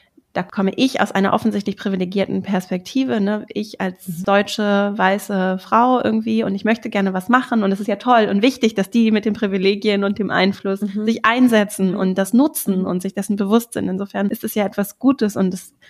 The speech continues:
Speaker 1: sind auch gute Intentionen ja häufig.
Speaker 2: Mhm.
Speaker 1: Trotzdem möchte ich so gerne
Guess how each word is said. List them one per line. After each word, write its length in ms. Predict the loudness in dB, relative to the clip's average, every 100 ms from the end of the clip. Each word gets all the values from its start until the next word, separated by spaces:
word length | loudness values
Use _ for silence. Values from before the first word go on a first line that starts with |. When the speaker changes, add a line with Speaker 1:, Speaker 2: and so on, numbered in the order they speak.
| _ _
Speaker 1:
sind 160 | 0 2
auch 140 | 2
gute 200 | 4 4
Intentionen 720 | 2 4 2 2 2 4 4
ja 160 | 4 2
häufig. 460 | 2 2 0 0 -4
Speaker 2:
Mhm. 180 | -12 -4
Speaker 1:
Trotzdem 400 | 0 0 2 2
möchte 300 | 2 0 -2
ich 200 | -6 -4
so 120 | -6
gerne 560 | -2 0 2 2 2 0